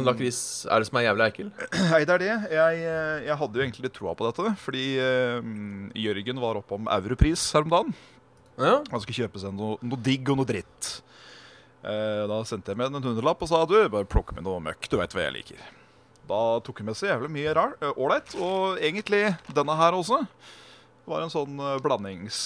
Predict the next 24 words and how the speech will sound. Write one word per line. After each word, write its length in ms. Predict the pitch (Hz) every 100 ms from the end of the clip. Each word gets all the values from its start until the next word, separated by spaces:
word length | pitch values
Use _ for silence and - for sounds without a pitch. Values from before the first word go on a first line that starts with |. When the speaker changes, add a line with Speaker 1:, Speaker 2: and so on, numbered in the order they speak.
| 117
Speaker 1:
eh, 880 | 98 98 98 95 98 95 92 90 90
påse 380 | - 104 - 117
med 160 | 110 107
noe 80 | 110
vingummi, 460 | 110 98 90 92 107
noe 220 | 110 101 98
skum 640 | - - 156 180 226 196
og 160 | 147 127
noe 200 | 127 127
lakris 380 | 117 - 85 -
og 60 | 87
greier. 240 | 92 85 - - - -
For 160 | - 113
det 60 | 90
er 100 | 95
fra 160 | 139
Faser. 540 | - 135 143 - 277 113 - - - - - _ _ _ _
Speaker 2:
Ah. 480 | 101 131 262 311 120
Speaker 1:
Og 80 | 101
da 140 | 131 160
bør 220 | - 107
du 140 | 98 131
jo 140 | 160
ha 640 | 131 117 135 139 139 135